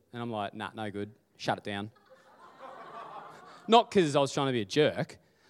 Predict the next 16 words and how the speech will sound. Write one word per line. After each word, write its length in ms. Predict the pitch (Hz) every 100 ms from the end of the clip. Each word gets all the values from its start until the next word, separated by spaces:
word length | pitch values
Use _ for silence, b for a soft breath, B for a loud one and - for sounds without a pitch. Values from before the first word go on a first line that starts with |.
| b -
but 160 | 147 147
just 280 | 165 151 151
that 100 | 147
I 80 |
just 180 | 143 147
didn't, 300 | 151 139 131 - _ _ _ _ _
you 80 | 160
know, 140 | 113
you 180 | 160 180
can, 280 | 180 170 156
you 140 | 139 156
can 260 | 165 156 - _ -
answer 380 | 170 196 -
without 240 | 147 143 131
asking 340 | 127 - 123
him. 220 | 117 160